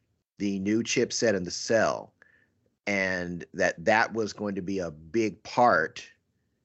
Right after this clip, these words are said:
in their, in their backwards compatibility solution, to the extent where I wanna say he said that it would let you play your physical discs on, on the machine. Now, if that's the case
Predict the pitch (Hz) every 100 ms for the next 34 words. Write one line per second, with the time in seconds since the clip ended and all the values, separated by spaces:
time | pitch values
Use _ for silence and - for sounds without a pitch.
0 | _ _ - 107 98 92 90 90 - 82
1 | 95 92 85 80 80 80 _ _ _ _
2 | _ _ _ _ _ _ - 104 98 82
3 | 104 104 - 95 82 - 87 101 87 73
4 | 98 90 85 80 - 80 101 - 76 69
5 | 85 _ _ _ _ _ _ _ - 160
6 | 139 127 113 - - 165 165 127 113 107
7 | 113 113 117 143 147 - 135 113 123 -
8 | 123 120 107 107 110 104 101 113 113 -
9 | 104 - 123 107 95 - 113 98 95 80
10 | 76 104 90 76 - - - _ _ _
11 | _ _ _ - 98 98 - 92 98 85
12 | 82 - 107 92 87 90 73 117 196 -
13 | 180 - 101 85 80 - -